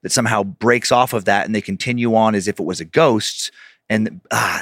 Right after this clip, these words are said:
I don't know. You're, you're like, like, the, there's so many versions of us out there living so many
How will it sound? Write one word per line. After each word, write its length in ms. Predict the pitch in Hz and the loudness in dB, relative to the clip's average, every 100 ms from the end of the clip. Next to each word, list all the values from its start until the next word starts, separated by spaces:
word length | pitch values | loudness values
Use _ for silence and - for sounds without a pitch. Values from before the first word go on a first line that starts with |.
| - | -4
I 100 | 104 | -2
don't 120 | 107 | -2
know. 40 | |
You're, 220 | 101 110 107 | -4 -6 -6
you're 160 | 110 | -6
like, 160 | 107 104 | -6 -4
like, 180 | 113 - | -6 -4
the, 160 | 110 - _ 117 _ | -6 -6 _ -20 _
there's 160 | 113 113 | -6 0
so 220 | - 165 | 4 4
many 160 | 135 104 | 2 -2
versions 520 | 85 127 131 117 104 | 2 4 4 2 2
of 120 | 95 | 2
us 100 | 95 | 2
out 180 | 107 101 | 0 0
there 100 | 101 | 0
living 260 | 101 98 95 | 0 -2 -2
so 300 | - 131 120 | 0 2 2
many 240 | 110 | 0